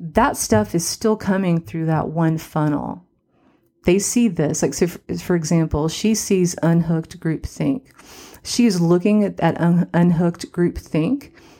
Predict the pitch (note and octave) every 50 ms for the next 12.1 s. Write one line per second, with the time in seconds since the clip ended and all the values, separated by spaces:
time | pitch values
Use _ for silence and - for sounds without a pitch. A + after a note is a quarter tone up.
0 | _ _ _ _ _ _ _ _ - F3+ F3 - E3+ F#3+ D3 - - E3+ F3 F3+
1 | F#3 G3 G3+ G#3 - - F3 E3+ D#3+ D#3+ D#3+ D3+ - - _ _ _ _ _ _
2 | _ - E3 E3 E3+ F#3+ G3+ - - - - D#3+ D#3 D#3 D#3 D#3 D3+ - D#3+ E3
3 | G3+ - - - - _ _ - - - - - - - - E3+ - E3+ F3 E3
4 | D#3+ D3+ - - - C#3+ C#3 D#3 F#3 - C4 - - - - - - - - _
5 | _ - - - - - - - - - F3 D#3+ - D#3+ E3+ E3 D#3+ D#3+ D#3+ -
6 | D3+ D3+ D3+ D3+ C#3 - E3 D3+ D3 D#3 E3+ G3 G#3+ A#3 A#3+ A#3+ - - - _
7 | _ _ - - - _ _ _ _ _ _ _ - - E3+ F3 - - - -
8 | C4+ C#4 C4+ A#3 G3+ G3+ G3+ G3+ G3 F#3 F3+ - - _ _ _ _ _ _ _
9 | _ - _ _ - - - A3+ G#3+ G#3 G#3+ G3+ - - F#3+ F3 E3 D#3+ D#3+ D3+
10 | E3 D3+ D3 D3 D3 D3 D3 - - E3 E3 E3+ F3 F3+ F3 E3 D#3+ D#3 D3+ -
11 | - E3 D#3+ D#3 D3 D3+ C#3+ C#3 C#3 C#3+ - C4 C4+ C4 G3+ E3 D3+ D3 C#3+ D3
12 | D#3